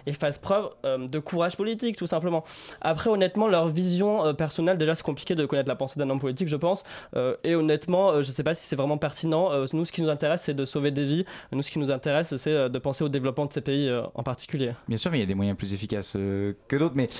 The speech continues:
Speaker 2: euh, c'est, c'est pas, c'est pas forcément, euh, la question. Est-ce que, euh, au-delà de, donc, euh, euh, vous parliez tout à l'heure de, euh, des augmentations ou de la stagnation que, qui, qui avait eu cette année,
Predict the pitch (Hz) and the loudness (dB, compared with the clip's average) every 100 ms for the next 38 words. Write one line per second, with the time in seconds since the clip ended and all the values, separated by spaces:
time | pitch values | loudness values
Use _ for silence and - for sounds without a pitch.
0 | - - 127 - 143 - 123 131 113 - | -4 0 0 0 -4 -2 0 0 -2 -2
1 | 127 120 117 131 123 117 113 104 120 120 | -2 -2 -2 0 2 2 0 0 -2 -2
2 | 160 220 - 147 - 185 165 - - - | -4 -4 -2 -4 -2 -2 -2 -6 -6 -4
3 | - 160 147 151 120 110 110 101 104 101 | 0 0 0 -2 0 0 -2 -2 -2 -4
4 | 87 87 90 110 104 107 104 - 101 101 | -4 -4 -4 -4 -2 -2 -2 -2 -2 -2
5 | 87 - - - _ 92 82 85 85 85 | -4 -6 -14 -20 _ -2 0 0 -2 -2
6 | 98 104 104 104 104 - 123 113 113 123 | 0 0 0 0 -2 0 0 0 0 -2
7 | 110 107 - 113 110 101 123 113 - 90 | 0 -2 -2 -2 -2 -2 -2 -2 -2 -4
8 | 85 - - - 107 104 107 104 110 110 | -4 -10 -16 -4 0 0 0 -2 0 0
9 | 117 | 0